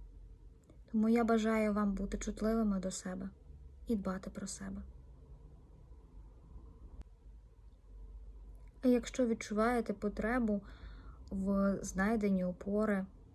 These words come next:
проживанні втрати, в допомозі собі в цьому,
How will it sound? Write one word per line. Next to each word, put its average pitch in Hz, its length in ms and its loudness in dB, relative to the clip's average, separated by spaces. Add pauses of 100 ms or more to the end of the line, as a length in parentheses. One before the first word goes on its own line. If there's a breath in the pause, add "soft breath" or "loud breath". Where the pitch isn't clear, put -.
(200)
проживанні 202 600 4
втрати, 190 680 -2 (1200 loud breath)
в - 80 -4
допомозі 220 580 6
собі 196 300 -4
в 190 60 -6
цьому, 180 560 -4